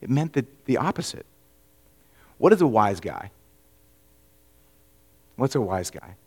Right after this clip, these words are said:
Is a wise guy a man of wisdom? Is a wise guy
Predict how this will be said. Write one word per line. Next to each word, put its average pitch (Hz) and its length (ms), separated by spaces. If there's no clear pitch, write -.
Is 143 140
a 139 80
wise 131 580
guy 120 520
a 110 80
man 127 560
of 92 120
wisdom? 92 540
Is 135 140
a 156 80
wise 185 400
guy 104 440